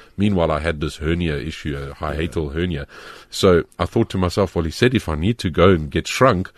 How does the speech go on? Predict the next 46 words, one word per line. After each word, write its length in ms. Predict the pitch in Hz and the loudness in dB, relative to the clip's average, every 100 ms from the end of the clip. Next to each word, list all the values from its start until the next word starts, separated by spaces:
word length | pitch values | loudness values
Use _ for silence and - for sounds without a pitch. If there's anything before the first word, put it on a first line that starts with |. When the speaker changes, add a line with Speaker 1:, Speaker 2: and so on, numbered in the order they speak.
| - - | -20 -10
Speaker 1:
then 120 | 80 | -2
I 60 | 80 | 0
better 240 | 76 95 | 4 4
go 160 | 101 90 | 6 4
to 180 | 90 - | 4 4
Andrew 300 | 104 95 98 | 2 4 2
Speaker 2:
<laughs> 120 | 80 | 6
Speaker 1:
Zechveld 440 | 120 - 107 90 | 4 6 4 4
because 300 | 104 95 113 | 4 4 4
he's 160 | 107 120 | 4 4
the 100 | 123 | 2
tallest 480 | - 123 139 120 - | 4 4 6 4 2
friend 320 | 127 135 127 | 4 6 6
I 100 | 98 | 4
know 280 | 92 127 113 90 - - | 6 6 6 0 -12 -2
with 180 | 98 - | 0 2
Speaker 2:
Yeah. 60 | 98 | 0
Speaker 1:
regard 300 | 90 95 101 | 4 2 4
to 80 | |
this." 120 | 90 - | 0 2
But, 200 | 104 - - - | 0 0 -14 -4
but 100 | 110 | 0
Andrew 280 | 117 196 208 | 2 2 4
has 120 | 117 | 2
done 220 | - 85 | 2 0
that 160 | 98 98 | 0 -2
with 180 | 90 - | -4 -4
me 120 | 87 | -4
before, 540 | 82 80 131 90 64 - | -4 -2 0 0 -2 -8
um, 440 | 78 78 80 73 _ - - | -10 -8 -10 -12 _ -16 -12
where 340 | 87 87 87 | -2 0 0
he 160 | 82 92 | 0 -2
has 220 | 82 78 | -2 -2
lovingly, 640 | 80 92 117 87 85 78 _ _ | -2 -2 -2 -2 -4 -6 _ _
you 160 | - 90 | -8 -6
know, 120 | 80 - | -6 -8
called 320 | - 139 170 | 0 2 2
me 140 | 87 69 | -2 -8
and 100 | 71 | -8
he 60 | |
said, 300 | 76 101 85 | -6 -4 -2
"Listen, 360 | 87 110 131 69 | -4 -4 -6 -6
you 120 | 80 | -6
said 280 | - 113 156 | -4 -4 -2
this 200 | 107 - | -2 -2
thing, 200 | 104 | -6